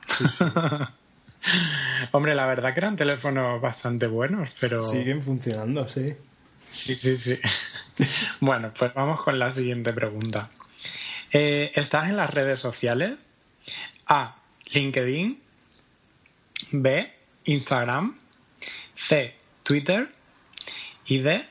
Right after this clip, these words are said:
Speaker 2: Facebook.
Speaker 1: Volvemos a decir que no valen todas, es decir,
Speaker 2: <laughs>
Speaker 1: tenéis que elegir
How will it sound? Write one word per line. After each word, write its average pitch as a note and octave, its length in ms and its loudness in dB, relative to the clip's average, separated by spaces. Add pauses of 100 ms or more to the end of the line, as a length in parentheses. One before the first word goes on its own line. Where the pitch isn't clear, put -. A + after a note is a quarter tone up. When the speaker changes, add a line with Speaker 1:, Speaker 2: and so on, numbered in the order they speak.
(160)
Speaker 2:
Facebook. A#2 540 -2 (420)
Speaker 1:
Volvemos C3+ 380 2
a D3+ 80 0
decir C3+ 380 -2
que B2+ 120 -2
no C3 160 2
valen B2 300 -2
todas, A2+ 380 -10
es A#2+ 140 0
decir, A#2+ 380 -2 (280)
Speaker 2:
<laughs> D3+ 280 0
Speaker 1:
tenéis C#3+ 260 2
que - 80 0
elegir D3 580 0